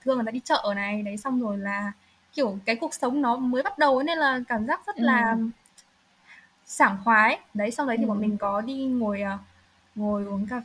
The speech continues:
Speaker 1: phê ở Hồ Gươm và ngắm mọi người đi tập thể dục. Bọn mình ngồi nói chuyện chỉ cần thế thôi. Đến và bọn mình đợi một cái hiệu sách. Cái hiệu sách ở trên phố đi bộ mở,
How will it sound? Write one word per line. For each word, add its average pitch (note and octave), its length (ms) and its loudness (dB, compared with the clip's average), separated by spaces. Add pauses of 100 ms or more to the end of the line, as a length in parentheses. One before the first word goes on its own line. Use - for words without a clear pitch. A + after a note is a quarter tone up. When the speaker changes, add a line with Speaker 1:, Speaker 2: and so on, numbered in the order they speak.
(140)
Speaker 1:
phê B3+ 220 -4
ở G#3+ 160 -6 (420)
Hồ G#3 200 -6
Gươm B3 280 0
và A3+ 80 -2
ngắm G3+ 160 -2
mọi A3 100 -4
người G#3 140 -2
đi G#3+ 60 -6
tập - 180 -10
thể G3 100 -10
dục. G#3 180 -6 (1200)
Bọn B3+ 140 -4
mình C4 180 0
ngồi B3+ 120 0
nói A#3+ 140 0
chuyện C#4+ 300 -4
chỉ A3 60 -6
cần G#3+ 120 0
thế A3+ 180 0
thôi. D4+ 320 2 (360)
Đến B3 540 -2
và A#3+ 80 0
bọn G#3+ 200 -4
mình G#3 180 0
đợi A3+ 360 -2 (200)
một G#3 160 -2 (100)
cái G3 300 0
hiệu C4 180 -2
sách. E4 240 0 (1300)
Cái A3 140 0
hiệu C4 200 2
sách D#4+ 280 0 (920)
ở G#3 460 -4
trên C4+ 320 -2 (160)
phố G#3+ 340 0
đi D4 160 -2
bộ C#4 260 -2
mở, G3+ 200 -2